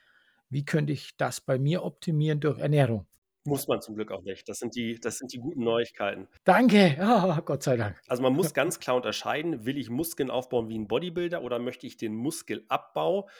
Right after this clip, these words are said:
Speaker 2: oder den Muskelaufbau in einem normalen Rahmen halten, dass es funktionell ist und dass dadurch keine negativen gesundheitlichen Folgen entstehen. Und wir sprechen ja über Zweites. Und dafür müssen wir nicht sonderlich viel tun.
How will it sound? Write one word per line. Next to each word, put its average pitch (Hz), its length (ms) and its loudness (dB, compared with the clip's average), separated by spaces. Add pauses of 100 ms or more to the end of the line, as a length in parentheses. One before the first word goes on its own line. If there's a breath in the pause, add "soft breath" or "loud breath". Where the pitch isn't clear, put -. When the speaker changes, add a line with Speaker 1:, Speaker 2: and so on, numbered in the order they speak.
(180 loud breath)
Speaker 2:
oder 113 140 -4
den 107 160 -6
Muskelaufbau 127 800 -4
in 120 80 -8
einem 113 320 -6
normalen 120 600 -2
Rahmen 123 460 -4
halten, 127 260 -4
dass 110 180 -10
es 110 100 -14
funktionell 143 680 -4
ist 143 180 -6
und 117 300 -10
dass 113 160 -8
dadurch 110 360 -6
keine 120 280 -6
negativen 117 520 -6
gesundheitlichen 107 840 -8 (300)
Folgen 117 400 -2
entstehen. 98 440 -8 (500 loud breath)
Und 110 120 -8
wir 127 100 -2
sprechen 127 300 -4
ja 123 40 0
über 110 180 -4
Zweites. - 540 -6 (280)
Und 123 320 -2 (240)
dafür 143 500 -2
müssen 139 580 -2
wir 131 420 0 (120)
nicht 135 420 -4
sonderlich 120 600 -2
viel 110 260 -10
tun. 90 280 -14